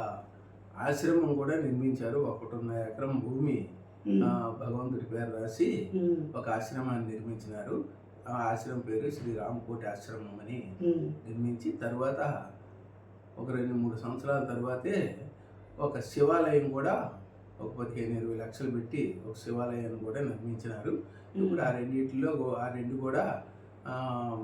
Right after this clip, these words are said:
Speaker 1: సక్రమంగా జరుగుతూ ఉన్నాయి. ఆ భూమి అంతా కూడా చుట్టూ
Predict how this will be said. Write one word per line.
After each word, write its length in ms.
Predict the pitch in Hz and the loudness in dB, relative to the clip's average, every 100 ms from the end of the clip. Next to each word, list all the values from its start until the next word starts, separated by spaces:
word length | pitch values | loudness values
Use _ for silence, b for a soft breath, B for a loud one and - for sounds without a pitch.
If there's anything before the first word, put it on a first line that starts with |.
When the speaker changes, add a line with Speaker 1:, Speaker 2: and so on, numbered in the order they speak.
| 104 95 92 92 - - | -4 -4 -6 -8 -14 -8
Speaker 1:
సక్రమంగా 440 | 131 - 131 131 120 | -6 -2 0 2 2
జరుగుతూ 440 | 123 117 120 131 | 0 -2 -2 0
ఉన్నాయి. 520 | 120 117 120 156 - - B B - | 0 2 2 0 -2 -6 B B -2
ఆ 60 | |
భూమి 320 | 131 131 131 135 | -2 0 0 2
అంతా 220 | 123 123 | 0 0
కూడా 460 | 120 139 131 101 95 - - | 0 2 0 -2 -8 -12 -8
చుట్టూ 360 | - 131 117 | -8 -2 -2